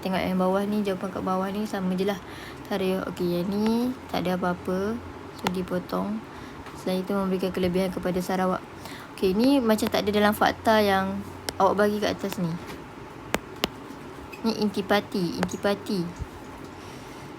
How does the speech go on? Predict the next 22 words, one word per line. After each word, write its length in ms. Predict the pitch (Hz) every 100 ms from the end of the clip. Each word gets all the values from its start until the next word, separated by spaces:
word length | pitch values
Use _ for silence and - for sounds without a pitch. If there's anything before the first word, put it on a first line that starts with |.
| -
So, 80 | 214
yang 240 | 202 214
ni 80 | 220
bukan 400 | 202 208 202 202 - -
kena 160 | 202 202
mengena 320 | 202 202 196
dengan 80 | 190
intipati. 640 | 185 196 190 190 185 156 -
Akhir 160 | 180 185
sekali, 320 | - 190 196
kerusi 400 | 190 185 - 190
parlimen. 400 | 185 180 180 180
Okey, 240 | 175 180
ni 80 | 180
salah. 320 | - 180 170 170 - - - - - - - - - - - - -
Kosong. 320 | - 165 185 - - - - - - - - - -
Okey, 200 | 180 170
kalau 240 | 185 185 180
awak 140 | 175
tengok 240 | 202 190
jawapan 260 | - 196 196
kawan 240 | 190 196